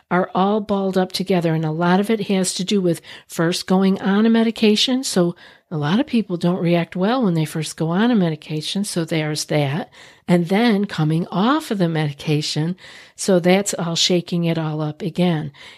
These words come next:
And for me to read these emails on a regular basis, to hear the hell that people are enduring, as he said, "I've endured hell,"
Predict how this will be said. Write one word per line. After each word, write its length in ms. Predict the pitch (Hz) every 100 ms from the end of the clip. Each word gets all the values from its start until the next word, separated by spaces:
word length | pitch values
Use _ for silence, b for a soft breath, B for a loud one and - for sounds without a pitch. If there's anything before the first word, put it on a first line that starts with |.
| B
And 340 | 180 175 180 - _ 170
for 240 | - - 196
me 220 | 202 214
to 180 | - 233
read 240 | 208 202
these 240 | 190 180 -
emails 680 | 233 190 180 170 165 - - b b b b
on 140 | 180
a 80 | 180
regular 440 | 180 185 190 185
basis, 540 | 180 180 180 175 165 -
to 140 | -
hear 320 | 175 190 180 175
the 100 | 170
hell 680 | - - 185 180 165 - B B B B
that 200 | 180 -
people 500 | - 170 - 165 165
are 380 | 175 165 160 160 b b b
enduring, 880 | 190 185 170 170 165 165 160 143 147
as 180 | 147 -
he 140 | 170
said, 400 | 156 - 147 143
"I've 420 | - 156 156 156 -
endured 540 | 160 160 175 160 160
hell," 540 | 156 - 160 147 123